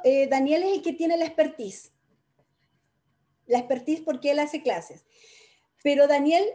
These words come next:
podría no tener plata, él solo sabe hacer esto y lo sabe hacer muy bien. Sin embargo, Daniel, tú quieres hacer una sociedad conmigo, con Angelina, y me dice, "Angelina, yo hago las clases y tú pones la plata".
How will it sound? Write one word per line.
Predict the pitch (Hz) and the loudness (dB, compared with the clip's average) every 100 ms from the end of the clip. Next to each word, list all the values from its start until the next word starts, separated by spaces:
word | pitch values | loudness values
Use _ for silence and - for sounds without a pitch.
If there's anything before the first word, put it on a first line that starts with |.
| - - | -8 2
podría | 285 269 294 311 | 4 4 2 2
no | 302 311 | 4 2
tener | 330 349 359 349 320 | 2 2 2 0 -6
plata, | 311 370 - 180 | 0 0 0 -6
él | 220 226 | -8 -6
solo | 269 294 | -2 -2
sabe | 294 339 381 254 | -2 -2 0 0
hacer | - 190 165 - | -2 -6 -6 -10
esto | 202 - | -10 -8
y | 202 | -2
lo | 214 | -2
sabe | 208 247 240 | -2 0 0
hacer | 247 247 | 0 -2
muy | 240 254 | -2 -2
bien. | 262 240 170 - _ _ _ | 0 0 -2 -12 _ _ _
Sin | - 247 | -8 -4
embargo, | 247 254 285 294 330 330 - | -2 0 -2 -2 -4 -6 -2
Daniel, | 240 254 262 196 | 0 0 -2 -6
tú | - 247 | -8 -6
quieres | 277 269 | -6 -6
hacer | 277 294 | -8 -8
una | 294 285 | -8 -8
sociedad | 277 269 262 | -8 -4 -2
conmigo, | 269 262 311 294 269 | 0 0 0 0 0
con | 285 240 | -2 -4
Angelina, | 247 262 277 269 269 | 0 -2 -2 -6 -6
y | 262 | -8
me | |
dice, | 240 240 | -8 -6
"Angelina, | 233 240 262 285 294 349 415 _ _ _ | -4 0 0 -2 -4 -6 -8 _ _ _
yo | 208 294 311 | -8 2 4
hago | 339 320 | 4 2
las | 339 339 | 0 -2
clases | - 349 370 427 415 | 0 0 0 -2 -2
y | 294 | -4
tú | 320 | -4
pones | 302 320 320 | 0 0 2
la | 302 | 0
plata". | 277 226 175 - | 0 0 -2 -8